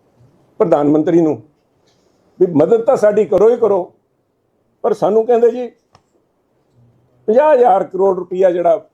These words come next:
ਤੁਹਾਡੇ ਕਹਿੰਦੇ ਬਕਾਇਆ ਬਣਦਾ ਹੈ, ਉਹ ਸਾਡਾ ਪੈਸਾ ਬਕਾਇਆ, ਹਾਂਜੀ, ਸਾਠ ਹਜ਼ਾਰ ਰੁਪਏ ਜੋ ਫਿਗਰਾਂ ਨੇ ਬਣਾ ਕੇ ਦਿੱਤੀਆਂ ਮੇਰੇ ਕੋਲ, ਤਾਂ ਇਹਨਾਂ ਦਾ ਆਂਕੜੇ ਹੈ, ਕਿਆ ਉਸ, ਉਸ 'ਚ ਲਿਖਿਆ ਹੋਣਾ ਸੱਠ ਹਜ਼ਾਰ, ਕਿਉਂਕਿ ਉਹਦੇ 'ਚ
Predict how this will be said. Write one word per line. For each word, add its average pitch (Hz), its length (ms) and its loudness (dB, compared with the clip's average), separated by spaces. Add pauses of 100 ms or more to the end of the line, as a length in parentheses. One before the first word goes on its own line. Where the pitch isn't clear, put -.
(180)
ਤੁਹਾਡੇ 165 220 -6
ਕਹਿੰਦੇ 190 200 -4
ਬਕਾਇਆ 151 380 0
ਬਣਦਾ 120 300 -8
ਹੈ, 92 60 -14 (1080)
ਉਹ 165 100 2
ਸਾਡਾ 175 520 0
ਪੈਸਾ 175 280 -2
ਬਕਾਇਆ, 151 380 -2
ਹਾਂਜੀ, - 360 -18 (760)
ਸਾਠ 233 340 0
ਹਜ਼ਾਰ 202 220 4
ਰੁਪਏ 220 280 0
ਜੋ 214 240 0
ਫਿਗਰਾਂ 190 520 -4
ਨੇ 220 100 0
ਬਣਾ 180 300 0
ਕੇ 202 160 -4
ਦਿੱਤੀਆਂ 208 360 -6
ਮੇਰੇ 185 220 -4
ਕੋਲ, 190 160 -6
ਤਾਂ 214 140 -6
ਇਹਨਾਂ 185 120 -4
ਦਾ 175 120 0
ਆਂਕੜੇ 175 380 0
ਹੈ, 175 80 2
ਕਿਆ 196 340 0
ਉਸ, 180 200 -2
ਉਸ 170 220 -6
'ਚ - 80 -2
ਲਿਖਿਆ 170 240 -2
ਹੋਣਾ 180 180 -2
ਸੱਠ 156 260 -4
ਹਜ਼ਾਰ, 175 220 0
ਕਿਉਂਕਿ 180 220 -6
ਉਹਦੇ 196 200 -2
'ਚ - 240 -6